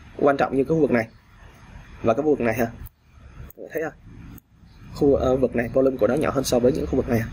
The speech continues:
Mình zoom ra để cho mọi người xem rõ hơn ha. Hiện tại thì Polkadot vẫn đang giao dịch ở một quanh mức khoảng tầm hai ba đô ha. Hai ba đô thì sau khi mà nó rách qua được khu vực mười chín đô nè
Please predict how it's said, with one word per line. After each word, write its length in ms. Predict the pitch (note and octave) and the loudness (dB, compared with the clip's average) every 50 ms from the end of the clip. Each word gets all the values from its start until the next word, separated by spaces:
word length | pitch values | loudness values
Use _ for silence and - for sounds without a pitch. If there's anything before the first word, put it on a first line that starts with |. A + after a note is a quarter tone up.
| - | -2
Mình 140 | B2+ A#2 A#2 | 0 2 4
zoom 220 | A#2+ B2+ B2 B2+ | 4 4 4 4
ra 200 | B2 B2+ C3 B2+ | 4 4 4 4
để 80 | A#2+ G#2 | 2 2
cho 140 | - - B2 | 0 0 0
mọi 140 | A#2+ - A#2 | 0 0 0
người 160 | A2+ A2+ A2 | 0 0 2
xem 180 | - C3+ C3 | 2 2 0
rõ 120 | C3 - - C3+ | 2 0 0 0
hơn 120 | E3 C3+ | 2 2
ha. 100 | D3 C3 - - - - - - - - - - - - - - - - - - - - - - - - _ - - - - - - - | 2 0 -2 -4 -8 -8 -8 -8 -8 -10 -12 -12 -16 -18 -20 -18 -18 -16 -16 -14 -12 -12 -12 -14 -16 -20 _ -20 -20 -20 -20 -20 -16 -10
Hiện 140 | - C#3 - B2+ | -8 -6 -4 -2
tại 140 | G#2 A2 A#2+ | -2 0 0
thì 60 | C3+ | 0
Polkadot 380 | C#3 C#3+ C#3 D#3 - - - - - | 2 2 2 4 4 2 2 2 0
vẫn 200 | - - F#3+ F#3 - - - - - - - - | -2 -4 -4 -4 -6 -6 -8 -8 -8 -8 -2 0
đang 160 | - C3+ C#3 | 2 2 4
giao 80 | C#3+ C#3+ | 4 4
dịch 140 | C3 A#2 - | 4 4 4
ở 120 | - A2 | 2 2
một 80 | A2+ A2+ - | 0 2 2
quanh 180 | C3+ C3 C3+ | 2 4 4
mức 100 | D3+ - | 2 0
khoảng 220 | - - - G2+ A2 | 0 0 0 2 2
tầm 160 | A2 A2 G#2+ A2+ | 2 0 0 0
hai 220 | - D3+ C#3 C#3 | 0 2 2 4
ba 180 | C#3+ C#3 C3+ C3+ | 2 2 2 2
đô 200 | D#3 C3+ C3+ C3 | 2 2 4 4
ha. 100 | C#3+ C3 B2 - _ _ - - - - - - | 2 0 -2 -6 _ _ -20 -20 -20 -20 -14 -4
Hai 140 | - D3+ C#3+ | 0 2 2
ba 160 | D3 C#3 C3+ | 2 4 4
đô 160 | C3+ C#3 C#3 C#3 | 4 4 4 2
thì 160 | B2+ A2+ A2 | 2 0 2
sau 180 | - C3 C3 | 4 4 2
khi 160 | C3+ - D3 C#3 | 4 4 2 2
mà 100 | B2 A2+ | 2 2
nó 140 | A#2 C3+ | 2 4
rách 160 | D3 D3+ F#3 - | 4 2 2 2
qua 160 | - D3+ C#3 B2+ | 2 2 4 2
được 120 | - - | 2 2
khu 100 | - C#3 | 0 -2
vực 120 | B2+ - | 0 0
mười 100 | - A2 | 0 0
chín 200 | - A2+ B2+ F3 | 0 0 2 4
đô 140 | E3+ D3+ B2+ | 4 4 2
nè 100 | A#2+ A2+ | 2 -2